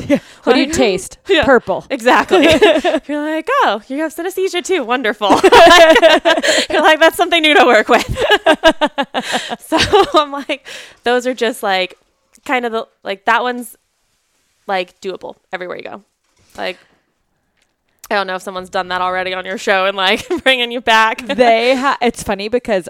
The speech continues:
Speaker 1: I literally had a client earlier today and
Speaker 2: Mm-hmm.
Speaker 1: did that with them. And like you're saying, you can do it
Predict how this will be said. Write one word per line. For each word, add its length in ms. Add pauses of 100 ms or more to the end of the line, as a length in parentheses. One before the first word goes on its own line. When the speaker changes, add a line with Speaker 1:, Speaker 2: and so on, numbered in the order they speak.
Speaker 1:
I 200
literally 600
had 160
a 80
client 480 (240)
earlier 320
today 380
and 200
Speaker 2:
Mm-hmm. 220
Speaker 1:
did 300
that 260
with 220
them. 440
And 640 (120)
like 340
you're 140
saying, 480
you 160
can 160
do 120
it 220